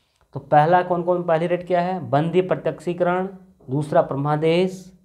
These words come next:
तीसरा प्रतिषेध लेख, अ, चौथा है उत्प्रेक्षण और पांचवा है अधिकार प्रक्षालेख, है ना। तो ये पांच प्रकार की जो रिटें निकालने की शक्ति है, ये सुप्रीम कोर्ट में है, ये आर्टिकल नंबर बत्तीस में इसका उल्लेख है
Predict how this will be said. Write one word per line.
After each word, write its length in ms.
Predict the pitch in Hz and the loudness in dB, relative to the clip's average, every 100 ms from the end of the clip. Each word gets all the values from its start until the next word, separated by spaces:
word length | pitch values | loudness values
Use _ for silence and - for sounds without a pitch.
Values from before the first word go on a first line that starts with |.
| _ - | _ -12
तीसरा 320 | 165 175 180 | -8 -2 0
प्रतिषेध 640 | 180 160 151 175 175 175 165 | 0 -4 -6 -8 -2 -2 -2
लेख, 500 | 160 170 185 185 - - _ _ _ _ | 0 2 2 -2 -14 -20 _ _ _ _
अ, 100 | 147 | -6
चौथा 380 | 143 165 175 180 | 0 0 2 2
है 180 | 170 170 | 2 0
उत्प्रेक्षण 680 | 156 - 156 156 - 180 185 - - _ _ _ | -6 -2 0 0 -2 -2 -4 -10 -20 _ _ _
और 120 | 139 | -4
पांचवा 500 | 143 - 170 185 190 | -2 2 2 4 2
है 220 | 165 160 165 | 0 -2 -4
अधिकार 500 | 123 147 151 151 147 | -4 -2 2 4 4
प्रक्षालेख, 760 | 139 131 139 131 147 131 - _ _ _ - | -2 -8 -6 -6 -6 -8 -14 _ _ _ -10
है 60 | |
ना। 100 | 143 180 - - - | -10 -10 -14 -20 -20
तो 40 | 131 151 | -8 -2
ये 100 | 156 | 0
पांच 320 | 156 185 190 | 2 2 0
प्रकार 420 | 185 160 151 143 | -4 -2 0 0
की 120 | 143 | -4
जो 480 | 135 139 139 139 _ _ _ _ | -6 -4 -4 -8 _ _ _ _
रिटें 260 | 127 127 151 | -8 -4 -2
निकालने 380 | 139 139 139 135 | 0 0 0 -2
की 80 | |
शक्ति 340 | 131 139 - 147 | -4 -8 -10 -8
है, 100 | 139 | -4
ये 100 | 127 | -4
सुप्रीम 360 | 135 131 147 | -6 -6 -6
कोर्ट 300 | 147 151 151 | -2 -4 -4
में 80 | 151 | -6
है, 260 | 147 170 139 | -8 -8 -4
ये 140 | 131 | -2
आर्टिकल 400 | 131 127 131 135 | -2 -4 -4 -4
नंबर 300 | 135 131 202 254 - _ _ _ _ _ _ - - | -4 -4 -6 -8 -16 _ _ _ _ _ _ -20 -8
बत्तीस 440 | 131 165 208 196 156 | -6 -6 -8 -6 -4
में 80 | |
इसका 200 | 131 - | -6 -2
उल्लेख 400 | 123 113 107 107 | -4 -4 -10 -14
है 120 | 107 | -18